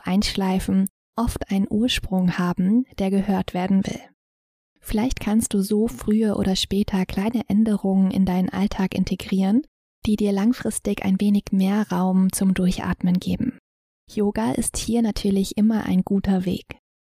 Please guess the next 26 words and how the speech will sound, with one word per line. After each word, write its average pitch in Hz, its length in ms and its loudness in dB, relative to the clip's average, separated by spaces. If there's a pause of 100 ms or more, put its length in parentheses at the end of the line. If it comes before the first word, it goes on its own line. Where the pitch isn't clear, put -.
(100)
Ich - 240 -8
biete 202 340 0
weiterhin 196 480 2
meine 185 260 2
Online-Termine 185 920 2
für 185 420 -2
das - 200 -2
Kursformat 196 840 0
Yoga 196 460 0
für - 160 -4
innere 196 500 0
Ruhe 226 300 -2
an, 185 380 2 (400)
in 214 120 0
dem 226 240 2
wir 208 140 2
ganz 226 280 0
gezielt 220 460 -2
darauf 185 300 -2
hinarbeiten, 185 840 2
das 180 240 -2
Nervensystem 190 1000 0
ein 185 200 0
wenig 185 320 0
zu - 160 -8
beruhigen 190 640 0